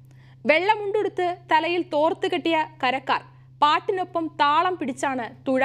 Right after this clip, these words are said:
കറക്കി തുഴയുന്നത്. ആറന്മുള ഭഗവാന് തിരുമുൽ കാഴ്ചയായി മത്സര വള്ളംകളിക്ക് മുൻപ് നടക്കുന്ന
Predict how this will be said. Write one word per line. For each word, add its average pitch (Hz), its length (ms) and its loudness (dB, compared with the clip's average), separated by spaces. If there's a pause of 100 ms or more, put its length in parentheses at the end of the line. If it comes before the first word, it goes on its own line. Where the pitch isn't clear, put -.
കറക്കി 254 360 -4 (200)
തുഴയുന്നത്. 190 500 -2 (640)
ആറന്മുള 403 340 2 (100)
ഭഗവാന് 339 480 0 (480)
തിരുമുൽ 392 340 4 (100)
കാഴ്ചയായി 320 560 0 (160)
മത്സര 302 340 -2 (100)
വള്ളംകളിക്ക് 311 540 -2
മുൻപ് 233 260 0 (380)
നടക്കുന്ന 302 360 0